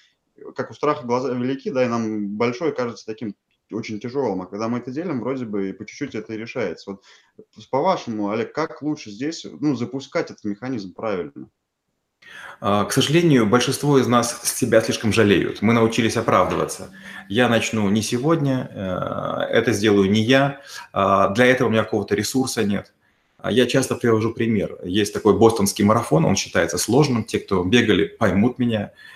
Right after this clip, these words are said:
Speaker 2: э, оценят то, что я говорю. Есть человек, который, по-моему, пару лет назад пробежал его в кроксах. Не в кроссовках, а в кроксах.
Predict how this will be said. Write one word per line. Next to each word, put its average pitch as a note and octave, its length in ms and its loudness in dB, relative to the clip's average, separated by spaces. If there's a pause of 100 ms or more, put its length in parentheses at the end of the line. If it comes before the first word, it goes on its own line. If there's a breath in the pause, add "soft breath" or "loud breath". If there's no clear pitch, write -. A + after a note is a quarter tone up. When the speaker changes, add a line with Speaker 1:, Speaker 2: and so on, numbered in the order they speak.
(160 loud breath)
Speaker 2:
э, F#2+ 60 -6
оценят F#2 1200 2
то, A2+ 100 2
что - 140 -2
я G#2+ 120 4
говорю. G#2 420 2 (380 loud breath)
Есть C#3 240 2
человек, C#3+ 340 4
который, A2 320 4
по-моему, G#2+ 320 0
пару A2 200 4
лет G#2 180 0
назад A#2+ 200 0
пробежал G#2 260 4
его G#2 100 4
в - 100 -8
кроксах. - 460 -2
Не A2 100 -4
в - 60 -10
кроссовках, - 500 -2
а G2+ 40 -18
в - 40 -20
кроксах. - 500 -6